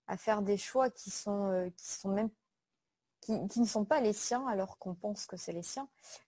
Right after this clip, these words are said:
mais alors qu'en fait, on est complètement influencé par un modèle de, de réussite, euh, qui n'est, euh, qui à l'époque était, euh,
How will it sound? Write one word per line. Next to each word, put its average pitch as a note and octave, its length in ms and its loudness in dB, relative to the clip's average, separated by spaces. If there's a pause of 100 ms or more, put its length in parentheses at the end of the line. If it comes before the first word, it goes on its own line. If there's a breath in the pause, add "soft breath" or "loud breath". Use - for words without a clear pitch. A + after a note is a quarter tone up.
mais F#3 80 -2
alors F3+ 220 -2
qu'en F#3+ 140 -6
fait, A3+ 220 -6
on F#3 120 -4
est F3+ 100 -2
complètement G#3 540 -4
influencé G3 540 -4
par F#3 220 -4
un F3+ 60 -2
modèle F#3+ 420 0
de, F#3 240 -4
de F3 120 -6
réussite, F#3 580 -6
euh, F#3 160 -2 (560)
qui - 120 -6
n'est, F#3 400 0
euh, F3 240 -4
qui - 160 -2
à F3+ 60 4
l'époque F#3 400 0
était, G3+ 420 2
euh, F3 120 0